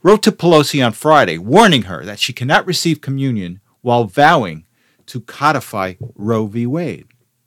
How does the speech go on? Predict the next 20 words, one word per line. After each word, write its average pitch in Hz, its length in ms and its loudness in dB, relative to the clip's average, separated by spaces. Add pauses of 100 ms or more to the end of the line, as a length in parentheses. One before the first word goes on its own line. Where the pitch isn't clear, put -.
(760)
"You 139 200 4
are 143 80 8
not 180 200 4
to 208 80 -4
present 165 380 2
yourself 107 580 -4
for 123 140 -2
Holy 139 260 2
Communion, 113 540 -4 (500)
and 120 140 -2
should 147 200 0
you 160 120 0
do 165 180 -2
so, 156 420 0 (300)
you 127 220 2
are 113 100 2
not 123 300 0
to 156 100 -2
be 120 320 -6
admitted 104 520 -4